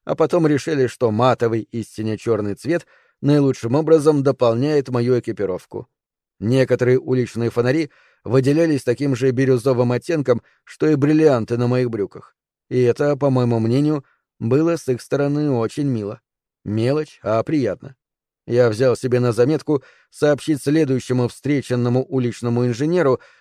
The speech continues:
что они тут чертовски здорово работают.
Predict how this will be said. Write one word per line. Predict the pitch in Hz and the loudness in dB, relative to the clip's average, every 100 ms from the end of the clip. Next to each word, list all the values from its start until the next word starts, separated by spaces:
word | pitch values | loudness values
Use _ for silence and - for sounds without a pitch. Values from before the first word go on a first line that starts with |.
| _ | _
что | - 143 | -2 0
они | 151 156 | 2 0
тут | 139 139 | -2 -6
чертовски | - 131 - 208 - 220 | -2 -2 0 -4 -4 -4
здорово | 139 147 165 185 | 2 6 6 6
работают. | 196 202 151 - - | 2 2 0 -2 -16